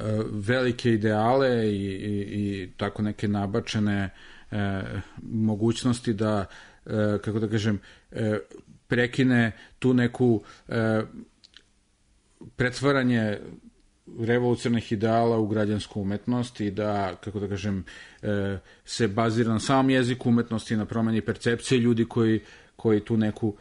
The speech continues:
umetnost gledaju i tako dalje. Ali s druge strane, mislim, čisto estetski gledano, to je možda malo problematičnije. Mislim, taj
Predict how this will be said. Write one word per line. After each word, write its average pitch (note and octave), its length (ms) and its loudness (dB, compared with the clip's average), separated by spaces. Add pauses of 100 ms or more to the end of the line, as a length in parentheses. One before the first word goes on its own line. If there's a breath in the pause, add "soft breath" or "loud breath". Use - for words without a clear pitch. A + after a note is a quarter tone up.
(140)
umetnost G#2+ 460 0
gledaju G#2+ 300 2
i G2+ 60 0
tako G#2+ 240 -4
dalje. G2+ 220 -2
Ali A#2+ 220 -4
s - 20 -8
druge A3+ 260 0
strane, A3 340 0
mislim, G3+ 300 -2
čisto G3+ 340 0
estetski G3+ 380 -2
gledano, G3 460 2 (1500 loud breath)
to C3+ 120 2
je D3 60 2
možda D3+ 280 2
malo D#3 260 4
problematičnije. C#3+ 1000 0 (520 soft breath)
Mislim, G#2 500 -6
taj A#2+ 280 2